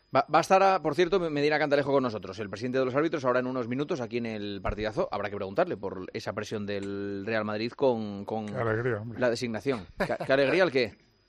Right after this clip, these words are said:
Speaker 2: Este, digo.
Speaker 1: Ah, vale, vale. Pues mira, si
Speaker 2: Pues
Speaker 1: quieres,
Speaker 2: me pare-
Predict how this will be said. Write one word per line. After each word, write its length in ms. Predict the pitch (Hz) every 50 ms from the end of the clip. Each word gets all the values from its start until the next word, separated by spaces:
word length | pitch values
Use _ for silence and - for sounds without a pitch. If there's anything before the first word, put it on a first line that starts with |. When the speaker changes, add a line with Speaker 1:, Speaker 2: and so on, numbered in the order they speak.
| _ _ _ _ _ _ _ _ - -
Speaker 2:
Este, 340 | - - - - 113 120
digo. 320 | 117 107 101 113 165 208 - - -
Speaker 1:
Ah, 280 | 101 107 113 131 160 170 160
vale, 200 | 104 95 101 101
vale. 260 | 92 98 135 151 151 - _ _ _ _
Pues 140 | - 113 113
mira, 200 | 139 156 143 123
si 140 | - - 131
Speaker 2:
Pues 40 | 127
Speaker 1:
quieres, 240 | 175 196 220 202 -
Speaker 2:
me 60 | -
pare- 280 | 98 95 98 98 -